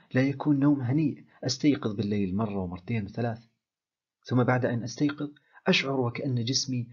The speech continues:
متكسر وكأنه كان في معركة، لم أكن نائمًا. مشاكل في التركيز،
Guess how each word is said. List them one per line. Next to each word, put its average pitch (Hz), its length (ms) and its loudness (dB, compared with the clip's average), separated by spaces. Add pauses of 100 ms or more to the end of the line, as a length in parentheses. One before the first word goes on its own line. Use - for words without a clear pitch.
(260)
متكسر 139 580 -2
وكأنه 156 440 0
كان 156 220 -2
في 151 120 -4
معركة، 156 460 -4 (240)
لم 165 140 0
أكن 127 220 0
نائمًا. 117 380 -4 (760)
مشاكل 107 380 -2
في 95 60 -6
التركيز، 98 640 -6